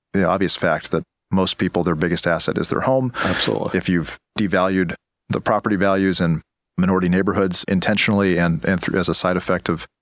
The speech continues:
Speaker 1: urban renewal, then that's gonna have generational effects. And we are living with those generational effects, and they're profound. And it's worth noting that all the progress that had been made prior to the recession has been completely wiped away by the recession and the, and the uneven recovery.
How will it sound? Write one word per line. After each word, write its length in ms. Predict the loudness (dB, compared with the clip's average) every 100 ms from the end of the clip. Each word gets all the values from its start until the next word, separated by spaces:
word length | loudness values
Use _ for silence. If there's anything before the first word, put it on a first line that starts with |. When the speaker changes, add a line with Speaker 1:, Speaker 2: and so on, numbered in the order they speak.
| _
Speaker 1:
urban 240 | -2 2 2
renewal, 320 | 2 2 2
then 200 | 0 0
that's 200 | 0 0
gonna 140 | 0 0
have 160 | 0
generational 480 | 0 0 2 2 0
effects. 480 | 0 0 0 -2 0
And 120 | 0 2
we 60 |
are 100 | 2
living 280 | 2 2 0
with 100 | 0
those 160 | 0 0
generational 440 | 0 0 0 -2
effects, 320 | -2 -2 0
and 60 | 0
they're 80 | 0
profound. 560 | -2 0 0 2 2
And 120 | -2 -2 -4 -4 -4 -4
it's 200 | -4 0
worth 160 | 0
noting 340 | 2 2 2 2
that 160 | 0 -2 _ _ -4
all 120 | -2
the 80 | 0
progress 440 | 0 0 2 0 0
that 60 |
had 100 | 0
been 100 | 2
made 240 | 2 2 2
prior 220 | 0 2
to 40 |
the 80 | 2
recession 380 | 2 2 2 0
has 120 | 0
been 180 | -2 -2
completely 420 | -2 0 0 2
wiped 320 | 0 0 -2
away 300 | -2 -2 -6 -12 _ -2
by 140 | 0
the 80 | 2
recession 420 | 2 2 2 2
and 160 | 2 2
the, 160 | 0 0
and 100 | 0
the 80 | 2
uneven 280 | 2 2 0
recovery. 440 | 0 -2 -2 -6